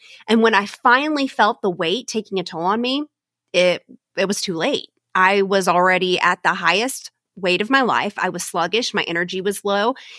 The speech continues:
And it was too late to do anything really proactive. And if I'm honest, doing anything at all seemed like just too much. Like, there was no way out of it. And it was gonna take way too much to actually get healthy.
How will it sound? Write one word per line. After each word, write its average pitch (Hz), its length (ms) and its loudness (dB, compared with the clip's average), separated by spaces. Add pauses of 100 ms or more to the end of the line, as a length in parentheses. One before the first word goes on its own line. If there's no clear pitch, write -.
(120)
And 202 220 0
it 233 100 4
was 233 360 2 (180)
too 294 260 -2
late 214 320 0
to 214 100 -2
do 196 240 0
anything 196 600 0
really 190 260 0
proactive. 165 920 -4 (280)
And 220 80 2
if 220 80 2
I'm 220 200 2
honest, 240 640 2 (340)
doing 330 300 4
anything 285 340 0
at 208 80 4
all 196 240 4
seemed 190 340 -4
like 175 280 -2 (280)
just 175 460 -6 (480)
too 175 140 -4
much. - 500 -6 (540)
Like, 175 300 -4
there 185 240 0
was 180 440 0
no 170 400 0
way 175 280 2
out 220 180 2
of 262 120 -4
it. - 140 -16 (540)
And 196 280 -2 (500)
it 214 80 4
was 202 120 2
gonna 208 180 2
take 202 240 -2
way 185 380 2
too 220 200 -2
much 226 500 0
to - 140 -4
actually 202 480 -2
get 180 220 -2
healthy. - 480 -4